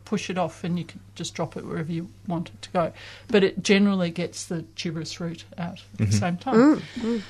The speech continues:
Speaker 1: So there's a, there's a lot of different options, but, you know, hand weeding is always the starting point. But then when you hand weed,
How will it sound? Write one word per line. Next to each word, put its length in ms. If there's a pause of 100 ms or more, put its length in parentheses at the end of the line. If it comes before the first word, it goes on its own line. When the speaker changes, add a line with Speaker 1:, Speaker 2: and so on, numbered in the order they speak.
(120)
Speaker 1:
So 240
there's 240
a, 180
there's 240
a 60
lot 220
of 360
different 460
options, 560
but, 240
you 80
know, 80
hand 320
weeding 320
is 160
always 220
the 100
starting 420
point. 280
But 200
then 160
when 140
you 80
hand 320
weed, 320